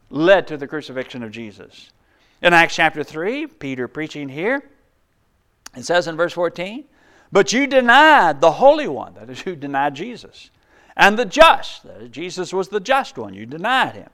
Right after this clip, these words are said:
"and you desired a murderer to be granted unto you," that is, you preferred to have Barabbas, this, this troublemaking,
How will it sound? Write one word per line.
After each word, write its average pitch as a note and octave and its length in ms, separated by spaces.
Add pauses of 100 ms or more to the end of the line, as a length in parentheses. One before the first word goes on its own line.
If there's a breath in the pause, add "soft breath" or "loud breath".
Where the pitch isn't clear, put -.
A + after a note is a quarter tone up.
(220 soft breath)
"and A3 160
you C4 140
desired B3+ 440
a C4+ 60
murderer D4 540
to F#3+ 80
be G3 140
granted A#3+ 340
unto C4 160
you," C4+ 160
that F3+ 180
is, G#3 140
you A3 120
preferred A3+ 440
to G#3+ 80
have A3 240
Barabbas, A3+ 560
this, F3+ 180 (220 soft breath)
this - 140
troublemaking, A3+ 800